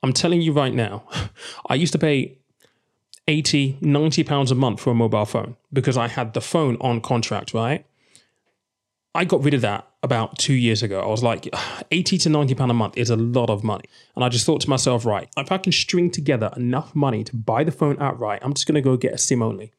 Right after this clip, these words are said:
And that's what I've done. So I pay for the phone up front. And again, I know that these phones now, they're not cheap. I mean, you're looking at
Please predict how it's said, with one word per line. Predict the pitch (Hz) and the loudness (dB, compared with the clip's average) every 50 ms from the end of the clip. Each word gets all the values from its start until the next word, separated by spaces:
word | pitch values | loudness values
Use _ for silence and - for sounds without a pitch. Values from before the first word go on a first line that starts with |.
| _ _ _ _ _ - | _ _ _ _ _ -2
And | 165 175 160 | 0 0 2
that's | 180 175 - - | 0 -2 -2 0
what | 156 151 135 | 0 0 2
I've | 127 127 117 110 | 2 0 0 0
done. | - 98 73 - - _ _ _ - - - _ - | -2 -2 -2 -6 -12 _ _ _ -20 -20 -20 _ -4
So | - 123 | -2 -2
I | 107 | -2
pay | - 110 - - 165 180 202 | -2 -2 0 0 0 0 0
for | 185 - 185 | 0 0 0
the | 160 - | 0 2
phone | - 156 147 131 | 0 0 0 0
up | 117 - - | 0 -2 -4
front. | - - 98 101 | -4 -4 -4 -4
And | - - 139 | -2 -2 -2
again, | 135 127 151 143 139 - | 0 0 2 0 0 0
I | - 131 | 0 2
know | 131 143 160 160 | 2 4 4 2
that | 139 120 | 2 2
these | 151 160 156 - | 0 0 0 0
phones | - 156 147 139 127 123 | 0 0 0 0 -2 -4
now, | 110 101 98 104 135 - _ _ _ _ _ _ _ _ _ - | -4 -6 -6 -6 -10 -14 _ _ _ _ _ _ _ _ _ -4
they're | - 127 147 165 | 0 2 2 4
not | 170 156 - - | 2 2 0 0
cheap. | - 156 127 101 - - | 0 -2 -2 -2 -2 -2
I | - | 0
mean, | 131 131 127 123 | 2 2 2 4
you're | 113 143 139 | 4 4 4
looking | 165 - - 156 | 2 2 2 2
at | 135 127 113 - | 2 2 0 -4